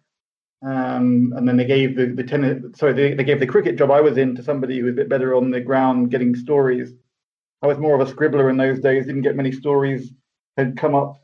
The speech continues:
alongside old-fashioned reporters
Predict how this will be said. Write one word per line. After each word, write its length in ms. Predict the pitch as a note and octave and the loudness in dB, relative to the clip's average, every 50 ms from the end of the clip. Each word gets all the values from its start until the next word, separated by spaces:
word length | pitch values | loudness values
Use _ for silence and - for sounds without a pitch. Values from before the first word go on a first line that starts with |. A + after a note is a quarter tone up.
| _ - D#3+ | _ -8 -4
alongside 680 | D3 D3+ D3 D3 C3+ B2 D3 C3+ C3+ C3+ C3+ C3+ B2 A#2 A#2 - _ _ _ _ - | -2 0 0 0 0 0 2 2 4 4 2 2 0 -4 -10 -14 _ _ _ _ 2
old-fashioned 920 | D3+ D3+ C#3+ B2 - - C#3 C3 B2 - C3+ C3+ C3+ C3 C3 C3 B2+ A#2 A#2 - - _ _ _ _ _ _ _ _ _ _ - | 2 2 2 0 -2 -2 -2 -2 -2 -4 -6 -4 -2 0 0 0 0 -2 -4 -12 -18 _ _ _ _ _ _ _ _ _ _ -12
reporters 720 | B2+ B2+ - D3 C#3+ C#3+ D3 C#3+ C#3 C3+ B2+ A#2+ A#2+ - | -10 -4 0 2 2 2 2 0 -2 -4 -4 -4 -6 -10